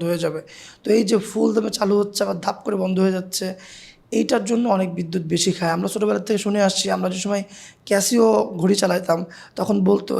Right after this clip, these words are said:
যে Casio ঘড়িতে কিন্তু একটা সুইচ আছে, রাতের বেলা তো দেখা যাইতো না, তো সুইচ চাপ দিলে আলোটা দেখা যায়। তখন বলা হতো যে একবার সুইচ চাপ দিলে যে পরিমাণ ওর ব্যাটারি থেকে বিদ্যুৎ নেয় সেটা দিয়ে নাকি দশ বারো দিন হচ্ছে ঘড়িটা আরামসে চলতে পারবে। তারপরে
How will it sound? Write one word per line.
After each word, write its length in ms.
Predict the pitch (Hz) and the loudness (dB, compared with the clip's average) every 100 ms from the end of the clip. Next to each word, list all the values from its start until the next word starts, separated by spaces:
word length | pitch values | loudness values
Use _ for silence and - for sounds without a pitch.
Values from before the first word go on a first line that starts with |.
| 165 | -2
যে 60 | 185 | -4
Casio 280 | - 180 208 190 | -2 -2 0 0
ঘড়িতে 220 | 202 185 208 | -2 -2 -4
কিন্তু 240 | 214 214 269 277 - - - | -6 -4 -6 -6 -20 -20 -20
একটা 160 | - 196 - | -6 -4 0
সুইচ 200 | 233 233 170 | 0 2 -2
আছে, 160 | - 147 - - - | -4 -8 -14 -18 -4
রাতের 200 | 180 214 214 | -2 0 0
বেলা 140 | 208 220 | 0 2
তো 40 | 214 196 | 0 2
দেখা 160 | 208 202 | 0 0
যাইতো 180 | 180 151 | -2 -6
না, 60 | 147 - - - | -10 -14 -20 -12
তো 60 | - | -6
সুইচ 180 | 190 202 202 | -2 0 0
চাপ 140 | 202 196 | 0 -2
দিলে 140 | 208 254 - 190 | 0 0 2 0
আলোটা 240 | 202 202 165 | 2 0 -2
দেখা 140 | 165 | -4
যায়। 100 | 170 170 | -4 -2
তখন 140 | 202 190 | -2 0
বলা 140 | 190 208 | 2 2
হতো 180 | 208 202 - - - - - 170 | 0 -2 -4 -8 -20 -20 -16 -6
যে 80 | 185 175 | -4 0
একবার 220 | 185 214 226 | -2 -2 -2
সুইচ 200 | - 233 - | -2 -2 0
চাপ 120 | 214 202 | -2 0
দিলে 180 | 202 190 208 190 170 | 0 2 0 -2 -4
যে 80 | 196 | -2
পরিমাণ 380 | 202 208 202 202 214 - - - _ 190 | -2 0 0 0 -4 -10 -20 -20 _ -6
ওর 80 | 185 | -2
ব্যাটারি 240 | 175 190 208 | 0 0 0
থেকে 120 | 226 208 196 | 0 2 2
বিদ্যুৎ 260 | 180 214 - | 2 0 0
নেয় 160 | 175 170 - | -4 -4 -6
সেটা 200 | - 190 196 | -6 -2 0
দিয়ে 120 | 202 196 | 0 -2
নাকি 140 | 190 180 | -2 2
দশ 100 | 196 180 | 2 2
বারো 140 | 190 190 | 0 0
দিন 100 | 196 202 | 0 0
হচ্ছে 180 | 196 196 170 | -2 -2 0
ঘড়িটা 220 | 175 180 185 | 0 0 0
আরামসে 240 | 170 170 - | 0 -2 -6
চলতে 160 | 170 156 | -6 -6
পারবে। 220 | 160 160 - - - - - - - - | -6 -10 -16 -20 -20 -20 -20 -20 -14 -4
তারপরে 280 | 196 226 | 0 2